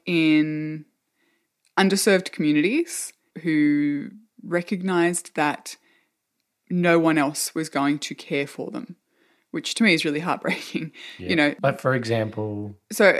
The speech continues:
Speaker 1: African American communities in
Speaker 2: Yeah.
Speaker 1: the States
Speaker 2: Yeah.
Speaker 1: that were underserved in so many different ways,
Speaker 2: Mm-hmm.
Speaker 1: medical, government, education, all that sort of stuff, mental health, they recognised that those services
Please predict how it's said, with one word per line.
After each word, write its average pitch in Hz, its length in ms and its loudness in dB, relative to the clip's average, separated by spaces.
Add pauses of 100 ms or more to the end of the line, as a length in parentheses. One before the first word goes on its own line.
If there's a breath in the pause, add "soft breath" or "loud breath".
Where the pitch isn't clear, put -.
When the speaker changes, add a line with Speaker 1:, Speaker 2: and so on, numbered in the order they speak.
(120)
Speaker 1:
African 196 320 2
American 175 340 4
communities 156 580 2
in - 100 -4
Speaker 2:
Yeah. - 80 0
Speaker 1:
the - 20 -2
States - 680 -2 (200 soft breath)
Speaker 2:
Yeah. 117 80 -12
Speaker 1:
that 156 140 0
were - 120 0
underserved 170 800 2
in 170 300 -2
so 202 500 6
many 180 220 6
different 156 340 -2
ways, 165 460 -2
Speaker 2:
Mm-hmm. 123 240 -8 (640 loud breath)
Speaker 1:
medical, 151 640 2 (160)
government, 147 580 2 (320 soft breath)
education, 147 640 -2
all 160 180 2
that 160 140 0
sort 151 120 -4
of 151 60 -4
stuff, - 340 -4
mental 170 240 -2
health, 147 420 -4 (480 soft breath)
they 196 120 4
recognised 165 560 0
that 160 100 -2
those 160 200 2
services 202 840 2